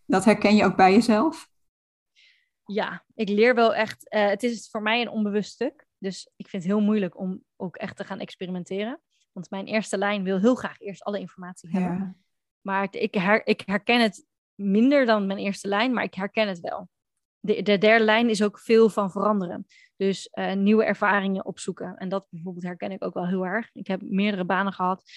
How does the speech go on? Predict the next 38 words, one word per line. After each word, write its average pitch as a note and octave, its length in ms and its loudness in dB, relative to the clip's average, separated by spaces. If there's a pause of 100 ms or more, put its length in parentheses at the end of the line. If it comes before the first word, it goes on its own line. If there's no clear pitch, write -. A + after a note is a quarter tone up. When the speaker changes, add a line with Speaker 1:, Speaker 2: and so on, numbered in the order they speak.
(260)
Speaker 2:
en G3 100 -4
ik F3+ 80 -2
dacht F#3+ 200 -6
altijd, F#3+ 300 -6
"Wanneer A#3+ 300 6
vind C4 260 6
ik C4 120 0
nou B3+ 240 4
wat A#3+ 140 0
ik B3 100 -2
wil?" A3 580 0 (920)
En G#3 100 -14
toen G#3+ 120 -2
had G3+ 100 2
ik F#3 80 -2
een G3 120 4
reading G3+ 320 6
en G3+ 80 4
die G3 80 6
zei, F#3+ 360 0 (520)
"Eh, D#4 560 6
ja, A#3+ 280 6
op G#3 100 -2
het A3+ 100 0
moment B3 240 2
dat A#3 120 0
jij G#3 200 -4
vindt A#3+ 580 -4
van G3 220 -2
dit G3 180 2
is B3+ 160 2
het, E4 160 -2
is - 140 -2
de A#3+ 100 -6
kans D4+ 260 2
aanwezig C4+ 520 2
dat C4+ 160 -2
dat C4 420 -4